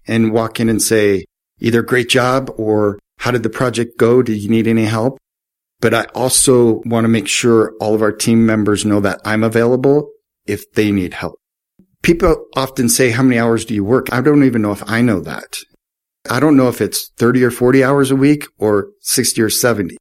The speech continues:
because I have a very fluid approach to my day. If I need to leave at two and be available for something personal, I do that.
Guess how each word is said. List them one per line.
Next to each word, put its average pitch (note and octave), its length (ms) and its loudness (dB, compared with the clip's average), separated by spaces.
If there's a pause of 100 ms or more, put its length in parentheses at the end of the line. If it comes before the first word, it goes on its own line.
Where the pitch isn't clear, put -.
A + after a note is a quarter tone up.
(140)
because A#2 300 -2
I A#2+ 40 2
have A2+ 120 0
a A2+ 60 -2
very A2+ 520 0
fluid A2+ 840 2
approach A#2+ 380 -2
to - 80 -4
my A2 160 2
day. G#2 360 -2 (380)
If - 160 -4
I A#2+ 60 2
need A#2+ 220 0
to A#2+ 180 2
leave A#2 260 2
at A#2 140 -4
two C3 400 2 (100)
and A2 280 -6
be A2+ 120 0
available A2+ 420 0
for A#2 160 -6
something A2+ 460 -2
personal, A#2+ 460 -2
I G#2+ 80 -2
do A2+ 260 0
that. F2+ 240 -8